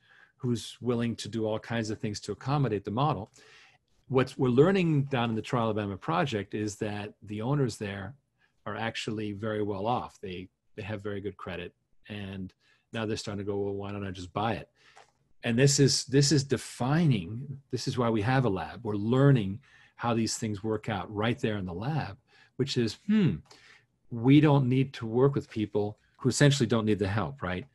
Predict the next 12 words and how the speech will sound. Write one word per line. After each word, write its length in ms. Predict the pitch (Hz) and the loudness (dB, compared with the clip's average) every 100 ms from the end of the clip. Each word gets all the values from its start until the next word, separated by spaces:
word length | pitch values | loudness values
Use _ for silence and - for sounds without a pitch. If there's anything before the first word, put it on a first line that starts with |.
| _ _ - - | _ _ -20 -12
Uh, 220 | 110 98 | -10 -10
today, 340 | - 107 123 123 | -6 0 2 2
for 140 | 120 | 0
example, 680 | 101 107 104 - 104 104 - - | -2 -2 -4 -2 -2 -2 -6 -8
we 160 | 107 | -6
built 400 | 98 104 101 - | -4 -2 -4 -4
a 80 | 113 | -8
financing 540 | - 123 131 120 110 | 0 2 2 2 -4
page 360 | 98 107 101 101 | -4 -2 -2 -4
on 140 | 101 | -6
Origin 360 | 98 98 107 101 | -4 -6 -4 -6
Clear, 420 | - 175 117 110 | 0 4 4 4